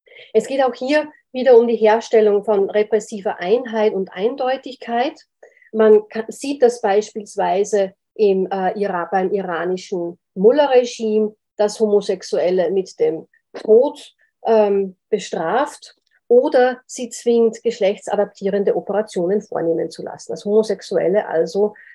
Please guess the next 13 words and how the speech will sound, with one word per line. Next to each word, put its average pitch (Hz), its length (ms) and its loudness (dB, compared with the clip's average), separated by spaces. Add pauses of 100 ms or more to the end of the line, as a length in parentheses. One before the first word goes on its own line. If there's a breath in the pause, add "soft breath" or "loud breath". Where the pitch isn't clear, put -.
(140)
äh, 190 280 0
zu 196 580 -4
Transfrauen 247 680 -2 (180)
gemacht 180 460 -2
werden, 202 400 -2
um 302 400 4 (320 soft breath)
die 233 380 -2
repressive, 226 1000 0 (320)
äh, 185 320 0 (140)
Binarität, 196 880 -4
sexuelle 196 640 -2
Binarität 170 760 -6 (160)
wiederherzustellen. 196 1040 -6